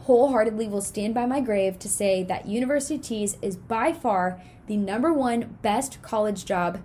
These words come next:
ever. So for anybody who's not familiar, it's a custom apparel company. So essentially what I did was I designed and helped make orders for student organizations, club sports,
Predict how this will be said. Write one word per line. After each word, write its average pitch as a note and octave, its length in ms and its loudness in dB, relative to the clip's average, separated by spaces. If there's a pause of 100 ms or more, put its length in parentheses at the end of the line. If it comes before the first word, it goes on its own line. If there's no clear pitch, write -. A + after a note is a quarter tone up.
(260)
ever. F#3 400 -2 (420)
So A#3+ 260 4
for A#3 120 2
anybody C#4+ 320 2
who's C4 160 2
not A#3 360 0
familiar, G3 680 0 (680)
it's G#3+ 140 0
a A#3 40 2
custom A#3 360 0
apparel A3 300 0
company. F3+ 480 -6 (360)
So A#3+ 220 4
essentially B3 420 2
what C4 160 2
I B3+ 80 2
did G3+ 420 2
was F#3 340 2 (100)
I G3+ 460 2 (280)
designed B3 600 2
and A3+ 200 -4
helped A3+ 240 0
make A#3 240 0
orders G#3 480 2
for G3 400 0
student G3 320 -8
organizations, A#3 1000 -2 (380)
club A#3 300 4
sports, C4 680 2